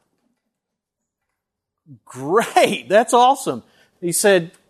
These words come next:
"Can you help us with the concession stands?" Well, the first year that we got in the concession stands, it was like pulling teeth trying to get people to serve in the concessions because they didn't understand it. And basically that, that was kind of the thing is, is we finally started building momentum.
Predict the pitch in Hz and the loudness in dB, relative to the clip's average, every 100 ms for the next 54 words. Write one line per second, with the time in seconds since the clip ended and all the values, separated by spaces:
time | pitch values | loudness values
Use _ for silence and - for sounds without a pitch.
0 | _ - - 160 160 202 190 180 175 160 | _ -16 -6 -4 -2 -2 0 0 0 0
1 | 135 - 131 123 120 110 117 - 98 - | -4 -4 -8 -8 -10 -6 -6 -8 -14 -18
2 | 90 - _ - _ _ _ _ - 156 | -18 -20 _ -20 _ _ _ _ -2 0
3 | 151 - 214 233 233 - 190 220 220 165 | 0 0 4 4 2 -4 -4 0 4 4
4 | 151 143 147 156 196 190 185 180 170 160 | 4 2 2 2 2 4 4 2 -4 -6
5 | 143 196 165 - 139 - 139 143 143 _ | -2 2 2 0 -6 -2 0 0 -4 _
6 | - _ _ - 175 196 180 175 - 190 | -20 _ _ 4 6 6 6 2 2 0
7 | 185 160 - - 185 139 - 156 151 143 | 2 0 -4 -4 -4 -2 -2 0 0 -2
8 | 139 - 175 - 120 - _ _ 151 131 | -4 -4 -6 -4 -6 -6 _ _ -4 0
9 | 175 165 147 131 151 127 180 208 143 139 | 6 4 4 -2 -2 -2 -2 -2 -6 -4
10 | 160 190 214 175 156 120 - 190 233 - | 0 0 0 0 -2 -6 -10 -10 -10 -12
11 | - _ _ _ _ - 143 170 202 208 | -16 _ _ _ _ -10 0 4 4 2
12 | 190 190 160 165 185 - 175 156 170 - | 0 2 4 4 0 -2 -6 -2 -4 0
13 | 190 190 165 156 196 185 151 131 123 120 | 0 0 -2 -2 -2 -4 -2 -4 -6 -6
14 | 135 135 147 - 175 175 196 170 - 185 | -6 -4 -4 -2 0 2 0 -4 -4 0
15 | 175 165 156 170 151 147 156 180 | 0 0 -2 -4 -4 -6 -4 -2